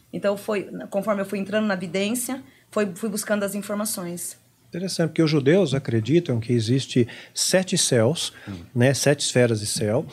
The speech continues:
Speaker 2: né, tanto é que Paulo esteve no terceiro céu, que seria a posição geográfica, vai do paraíso,
Speaker 3: Uhum.
Speaker 2: mas existe também sete camadas pra baixo, pro inferno, né?
Speaker 3: Uhum.
Speaker 2: Então, quer dizer,
Speaker 1: Isso,
Speaker 2: é
Speaker 1: a camada que eu vi, eu
Speaker 2: É.
Speaker 1: vi,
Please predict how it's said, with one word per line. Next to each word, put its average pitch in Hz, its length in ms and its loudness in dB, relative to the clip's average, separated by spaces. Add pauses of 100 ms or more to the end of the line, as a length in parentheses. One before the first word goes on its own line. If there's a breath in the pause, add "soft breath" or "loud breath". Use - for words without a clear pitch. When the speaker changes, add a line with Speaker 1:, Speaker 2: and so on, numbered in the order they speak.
(240 loud breath)
Speaker 2:
né, 117 200 2
tanto 113 260 0
é 113 40 2
que 113 100 -6
Paulo 120 220 2
esteve 113 260 -2
no 113 80 0
terceiro 113 420 -2
céu, 127 360 2
que 160 80 -6
seria 117 320 2
a 101 60 -4
posição 127 380 0
geográfica, 117 560 2
vai 110 120 4
do 101 80 -4
paraíso, 120 540 4
Speaker 3:
Uhum. 110 300 -4
Speaker 2:
mas 151 280 4
existe 185 220 0
também 160 220 6
sete 190 360 2
camadas 170 680 0
pra 180 320 2
baixo, 147 420 2
pro 135 140 2
inferno, 135 600 4
né? 123 220 6
Speaker 3:
Uhum. - 140 -12 (180 loud breath)
Speaker 2:
Então, 127 380 4
quer 143 160 4
dizer, 123 420 6
Speaker 1:
Isso, 120 100 2
Speaker 2:
é 120 120 6
Speaker 1:
a 123 60 2
camada 226 420 -2
que 226 100 -6
eu 202 80 -4
vi, 214 280 -8
eu 190 100 4
Speaker 2:
É. 202 160 8
Speaker 1:
vi, 220 60 4